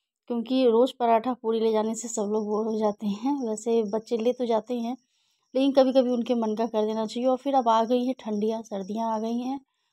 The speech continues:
तो काफ़ी अच्छी-अच्छी सब्जियां मिलेंगी और काफ़ी रंग-बिरंगी सब्जी हो जाएगी,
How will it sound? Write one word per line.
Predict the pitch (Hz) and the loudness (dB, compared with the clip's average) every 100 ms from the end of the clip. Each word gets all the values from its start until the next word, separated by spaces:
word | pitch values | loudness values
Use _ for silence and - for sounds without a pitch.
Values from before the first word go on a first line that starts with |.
| _ - | _ 0
तो | 240 | 0
काफ़ी | 226 214 - | 2 0 0
अच्छी-अच्छी | - 214 240 233 233 | -2 -2 -2 -2 -2
सब्जियां | 214 196 208 247 | -2 -2 -2 0
मिलेंगी | 247 240 233 226 254 247 | 0 0 -2 -2 -4 -2
और | 214 214 214 | -2 -2 -4
काफ़ी | 208 247 240 | -6 -2 -2
रंग-बिरंगी | 220 214 202 196 196 247 | -2 -4 -8 -6 -2 -2
सब्जी | 254 220 247 | -2 -2 0
हो | 247 | 0
जाएगी, | 233 226 220 240 | 2 0 -2 -4